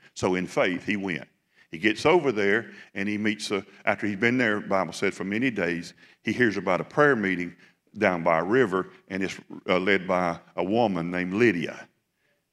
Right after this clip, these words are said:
Paul didn't have no trouble with women leading prayer meetings, you know.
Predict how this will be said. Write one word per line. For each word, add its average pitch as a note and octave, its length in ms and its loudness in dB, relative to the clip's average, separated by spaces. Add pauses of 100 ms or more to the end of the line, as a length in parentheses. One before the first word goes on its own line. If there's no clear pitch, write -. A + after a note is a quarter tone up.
Paul F#2+ 240 2
didn't B2+ 160 0
have G#2+ 140 2
no G2+ 120 -2
trouble G2 360 0
with F2 200 -6
women F#2+ 320 -2
leading F#2+ 220 -4
prayer F#2 260 0
meetings, F#2 460 -6 (440)
you G2 120 -8
know. G2+ 220 -4